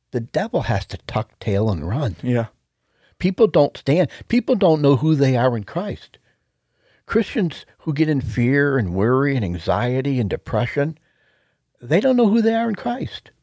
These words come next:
Speaker 2: No.
Speaker 1: They don't know that their born again spirit is perfect, that it has the same power that Jesus had.
Speaker 2: You're right.
Speaker 1: They don't know that they can s-, take that stance. And it's like the example I always often use, like, say I was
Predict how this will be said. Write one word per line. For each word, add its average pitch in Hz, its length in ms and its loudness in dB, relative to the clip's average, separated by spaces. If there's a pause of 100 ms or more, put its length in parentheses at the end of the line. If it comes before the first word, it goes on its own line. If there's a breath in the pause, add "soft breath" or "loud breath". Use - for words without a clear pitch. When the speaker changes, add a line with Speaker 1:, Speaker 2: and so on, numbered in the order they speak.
(140)
Speaker 2:
No. 117 280 -6 (140)
Speaker 1:
They 156 120 0
don't 190 200 2
know 190 300 4 (240 loud breath)
that 143 160 2
their 127 100 4
born 127 320 2
again 110 320 0
spirit - 600 -2
is 101 280 -2 (680 soft breath)
perfect, - 580 -8 (200)
that 104 120 -6
it 95 60 -2
has 110 280 0
the 92 100 -6
same 107 400 -2
power 90 500 -4 (160 soft breath)
that - 160 -10
Jesus 92 400 -6
had. - 340 -12
Speaker 2:
You're 117 160 -2
right. 151 200 -4 (340)
Speaker 1:
They 175 100 -2
don't 170 220 2
know 104 160 4
that 98 200 -2
they 92 140 -4
can 82 180 -8
s-, - 220 -14
take - 220 -6
that - 240 -6
stance. - 580 -8 (480 loud breath)
And 135 220 0 (120 soft breath)
it's - 200 -4
like 165 160 4
the 151 80 -2
example 143 500 0
I 131 80 4
always 120 380 2
often 120 360 4
use, 127 380 4
like, 104 220 2 (760 loud breath)
say 151 260 4
I 139 80 6
was 117 180 2